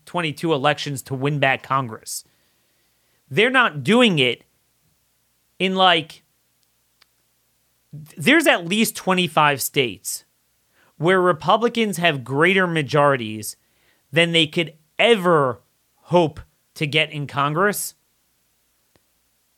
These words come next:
And there's about thirty states where they currently have bigger majorities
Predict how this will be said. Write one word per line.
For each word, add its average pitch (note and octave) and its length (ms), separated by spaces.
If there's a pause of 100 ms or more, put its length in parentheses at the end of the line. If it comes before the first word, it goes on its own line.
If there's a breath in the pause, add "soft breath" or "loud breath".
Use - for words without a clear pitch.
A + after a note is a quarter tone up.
And F#3 160
there's F3+ 160
about E3 340
thirty A3 300
states D3 600 (640)
where F#3 200
they D#3+ 120
currently E3 380
have D3 180
bigger D#3 220
majorities C#3 800